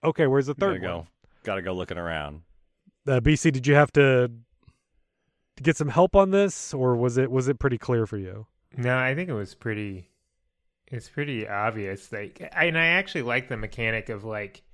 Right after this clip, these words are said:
Speaker 3: you know, oh, you, like, you know,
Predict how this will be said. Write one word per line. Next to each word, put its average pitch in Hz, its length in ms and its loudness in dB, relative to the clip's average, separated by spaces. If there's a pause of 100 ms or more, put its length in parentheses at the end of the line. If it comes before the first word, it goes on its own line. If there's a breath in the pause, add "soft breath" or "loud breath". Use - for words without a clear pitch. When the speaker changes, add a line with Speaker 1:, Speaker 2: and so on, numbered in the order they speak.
(1300)
Speaker 3:
you 147 100 -4
know, 113 140 -2 (100)
oh, 117 440 -2 (180)
you, 131 120 -6
like, 117 140 -4
you 120 140 -8
know, 117 560 -4